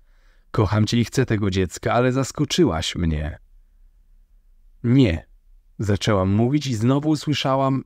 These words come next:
„Nie popełniaj mojego błędu”. „Posłuchałam cię, mamusiu.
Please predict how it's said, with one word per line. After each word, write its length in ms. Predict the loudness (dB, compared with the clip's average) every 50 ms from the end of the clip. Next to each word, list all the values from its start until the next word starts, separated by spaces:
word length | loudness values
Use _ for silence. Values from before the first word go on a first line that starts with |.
| _ -4
„Nie 260 | -2 0 2 0 0
popełniaj 680 | 0 -4 -6 -4 -4 -2 0 2 2 2 2 0 0 0
mojego 480 | 0 2 0 0 0 -2 -2 -4 -6
błędu”. 460 | -6 -8 -10 -12 -12 -14 -16 -20 -20 -20 _ _ _ _ _ _ _ _ _ _ _ _ _ _ -20 -20 -20 -20 _ -2
„Posłuchałam 640 | 0 0 2 2 0 -2 0 0 0 0 0 -2
cię, 120 | -2 -2 -4
mamusiu. 460 | -4 -4 -6 -8 -8 -10 -14 -18 -20